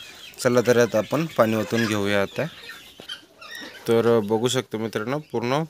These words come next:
पाणी भरून घेतलं आपण याच्यात लॅक्झिम पावडर टाकून. चला तर आता ही पक्ष्यांना पिण्यासाठी देऊयात.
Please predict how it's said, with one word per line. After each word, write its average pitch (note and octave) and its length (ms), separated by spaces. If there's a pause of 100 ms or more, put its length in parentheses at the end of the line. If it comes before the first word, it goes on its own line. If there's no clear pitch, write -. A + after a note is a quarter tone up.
पाणी A2 220
भरून A2 320
घेतलं G#2 300
आपण G#2 340
याच्यात A#2 240
लॅक्झिम G2+ 420
पावडर G2+ 440 (280)
टाकून. A#2 280 (520)
चला A2 180
तर G#2 160
आता A2 220
ही B2+ 200
पक्ष्यांना A2 520
पिण्यासाठी A2 680 (280)
देऊयात. G2 500